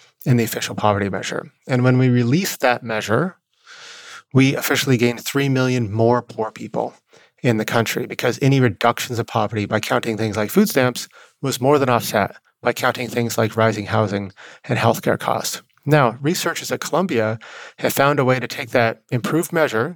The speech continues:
that counts all that government support and stretch it all the way back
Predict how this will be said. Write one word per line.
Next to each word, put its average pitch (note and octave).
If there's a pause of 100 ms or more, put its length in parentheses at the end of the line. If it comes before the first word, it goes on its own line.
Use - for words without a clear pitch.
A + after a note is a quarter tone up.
that B2+
counts C3+
all C3+
that D#3
government D3
support B2+ (180)
and A#2+
stretch -
it B2+
all C3+
the C#3
way C#3+
back A2